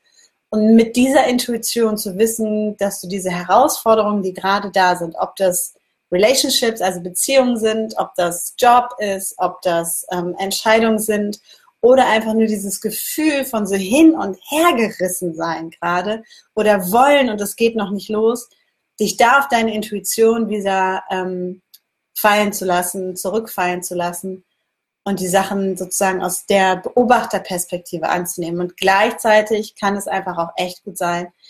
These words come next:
dass dir nochmal Sachen hochgespült werden,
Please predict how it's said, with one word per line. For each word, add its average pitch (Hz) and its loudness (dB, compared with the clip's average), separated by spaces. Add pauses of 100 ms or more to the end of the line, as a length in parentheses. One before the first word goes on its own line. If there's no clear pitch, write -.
(200)
dass 180 -4
dir 185 -2
nochmal 180 0
Sachen 185 0
hochgespült 196 -6
werden, 180 -2